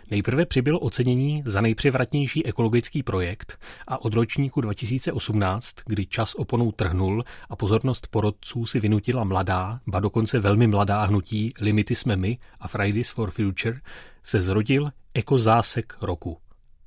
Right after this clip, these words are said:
Tomuto termínu mladí velice dobře rozumějí, ale horší je to s povědomím, kdo to Josef Vavroušek byl. Z mého pohledu pamětníka je to velká křivda, ale nemůžeme za to my, pamětníci,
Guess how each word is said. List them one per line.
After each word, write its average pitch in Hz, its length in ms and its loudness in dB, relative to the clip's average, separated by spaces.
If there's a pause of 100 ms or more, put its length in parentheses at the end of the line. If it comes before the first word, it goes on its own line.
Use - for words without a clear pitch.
(240)
Tomuto 101 300 2
termínu 110 440 4
mladí 104 380 2
velice 104 320 2
dobře 104 260 2
rozumějí, 104 640 2 (300)
ale 107 160 0
horší 101 380 0
je 151 80 0
to - 120 -2
s - 60 -6
povědomím, 120 640 2 (140)
kdo 123 280 0
to - 140 -6
Josef 127 340 0
Vavroušek 117 580 0
byl. 87 300 -4 (640)
Z 98 60 0
mého 104 240 2
pohledu 110 320 2
pamětníka 101 640 0
je 107 100 2
to 104 100 -2
velká 98 340 0
křivda, 92 440 -4 (380)
ale 107 240 0
nemůžeme 110 460 2
za 117 100 0
to 117 140 -2
my, 98 300 2
pamětníci, 101 760 0